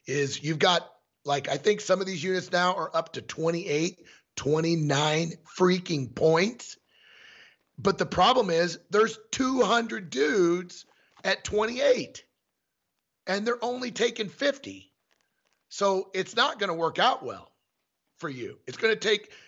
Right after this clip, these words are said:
it's gonna take the guys at maximum points in Colorado, maximum,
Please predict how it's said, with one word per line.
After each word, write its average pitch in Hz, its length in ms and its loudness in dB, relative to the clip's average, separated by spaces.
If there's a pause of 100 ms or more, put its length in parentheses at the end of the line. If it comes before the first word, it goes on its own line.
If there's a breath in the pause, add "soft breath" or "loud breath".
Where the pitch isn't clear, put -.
(180 loud breath)
it's - 220 -12
gonna 440 260 0
take 202 280 0
the 196 80 -2
guys 175 420 2
at 147 300 -6
maximum 196 800 -4
points 147 440 -2
in 123 100 -8
Colorado, 139 560 0 (260 loud breath)
maximum, 139 760 0